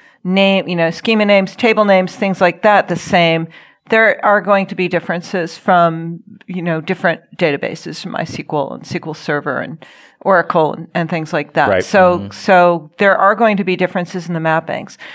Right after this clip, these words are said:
Speaker 1: There's another interesting thing I ran into with a client who wanted to do this, but they had a lot of really complex logic for queries.
Speaker 2: Right.
Speaker 1: And, um,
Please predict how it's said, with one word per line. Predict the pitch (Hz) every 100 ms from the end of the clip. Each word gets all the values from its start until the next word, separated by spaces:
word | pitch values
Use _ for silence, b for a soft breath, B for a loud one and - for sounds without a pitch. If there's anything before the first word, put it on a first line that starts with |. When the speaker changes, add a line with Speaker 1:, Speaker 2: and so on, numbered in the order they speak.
| B B
Speaker 1:
There's | 214
another | 240 285 370 254
interesting | 208 208 196 - 180 175
thing | 196 180 175
I | - 180
ran | 180 180
into | 180 175 - 190 180 170
with | 160 180
a | 180
client | - 190 170 170 170 170
who | 165 170 165 B B B B
wanted | 196 214 247 240
to | 208
do | 196 190
this, | 185 170
but | - 180
they | 208
had | 202 262
a | 392
lot | 269 214
of | 185
really | 170 202 214
complex | 208 - 214 190 190 - 175 175 -
logic | 160 160 165 165 -
for | - 165 160
queries. | 160 - 220 208 165 - - - -
Speaker 2:
Right. | 98 98 B B B
Speaker 1:
And, | 214 202 196 196 190 190 196 -
um, | 185 180 180 180